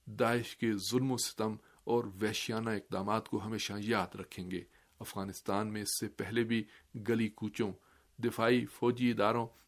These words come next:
یا حساس مقامات کے ارد گرد دہشت گردانہ حملے ہوئے تھے، لیکن کسی یونیورسٹی، کالج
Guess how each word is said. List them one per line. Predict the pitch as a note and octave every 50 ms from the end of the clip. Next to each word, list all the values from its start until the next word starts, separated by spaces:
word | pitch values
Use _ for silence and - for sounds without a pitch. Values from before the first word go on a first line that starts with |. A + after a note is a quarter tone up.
| _ -
یا | - C3+ C3 B2
حساس | A#2+ - - C#3+ C#3 C#3 - C3
مقامات | B2+ A#2+ B2 A#2+ A2+ A#2 A#2+ B2 B2 - - - - _ _ -
کے | - C#3 -
ارد | D3+ D3 - - C#3
گرد | C#3 C#3 B2 A2+ A2 -
دہشت | B2+ A#2 - - C3 B2 A2+
گردانہ | A#2 A2+ - A2+ B2 C3+ C3 A2+ A2
حملے | A#2 A#2+ B2+ C#3
ہوئے | - - D#3 F3+ D#3+
تھے، | D3+ - A#2 G2 F#2 - - - - - _ -
لیکن | A#2+ B2+ D3+ D3+ C#3+
کسی | - D#3 D3+ - D#3+
یونیورسٹی، | C3+ A#2 A2 G#2+ G#2+ G#2+ A2 - - - C3+ B2 A2+
کالج | - - - G2 A2 A#2 A#2+ A#2+